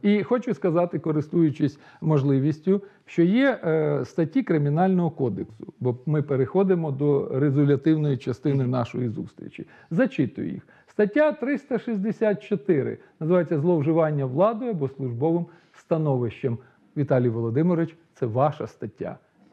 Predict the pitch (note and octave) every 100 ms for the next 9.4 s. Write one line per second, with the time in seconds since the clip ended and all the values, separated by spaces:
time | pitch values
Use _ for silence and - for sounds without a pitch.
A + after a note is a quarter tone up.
0 | - D#3 - B3 C4 A#3 F3 C#3 F3+ A#3
1 | G3 G#3 G#3+ C#4 D4 A3+ F3 - E3+ G3
2 | F#3 G3+ G3+ D4 A#3+ G3 F3 F#3 F#3 G3
3 | G3 - G3+ - A3 G#3+ A3 G#3+ - -
4 | F3 F3+ C4+ D#4 E4 A#3+ C4+ G3+ G3+ G3+
5 | F#3 G3+ E3 F3+ G3 F3+ A#3 B3+ C4 G#3
6 | G3 E3 F3+ E3 E3 F3+ E3 G#3+ G#3+ -
7 | _ _ _ E3+ G#3+ A3 A#3+ - G#3+ F#3+
8 | F#3+ G#3 A3 F#3 F#3 G#3 G3+ G3+ G3+ G#3
9 | - - G#3 A3